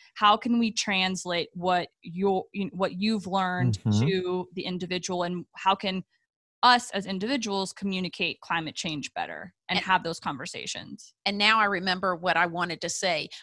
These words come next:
Speaker 3: What you were talking about, y'all, y'all are wanting to reach a broad spec-, spectrum of people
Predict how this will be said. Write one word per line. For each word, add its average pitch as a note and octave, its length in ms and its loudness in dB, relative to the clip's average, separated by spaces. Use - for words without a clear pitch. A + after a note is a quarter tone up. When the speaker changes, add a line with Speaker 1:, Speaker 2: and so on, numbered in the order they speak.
Speaker 3:
What A3+ 260 -2
you B3+ 100 -4
were G3+ 140 -4
talking A3 400 0
about, F#3+ 280 2
y'all, F3+ 240 -2
y'all F#3 280 2
are E3 80 -6
wanting F#3+ 380 -2
to G3 140 -8
reach F#3 600 -4
a F3+ 100 0
broad F#3 380 6
spec-, - 380 0
spectrum - 580 -4
of D3+ 140 -10
people F3+ 540 -4